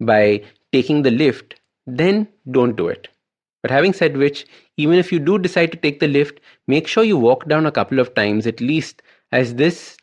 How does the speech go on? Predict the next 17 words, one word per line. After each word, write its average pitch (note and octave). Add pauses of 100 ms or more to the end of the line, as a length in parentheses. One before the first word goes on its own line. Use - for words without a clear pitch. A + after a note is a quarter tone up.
trains C#3+
the E3
legs A#2+
and B2
different E3
muscles C3
in C3
our A2+
legs. F#2 (560)
So D3
it's C#3+
important C#3+
to E3+
get C3+
both C3+
going A#2+
up -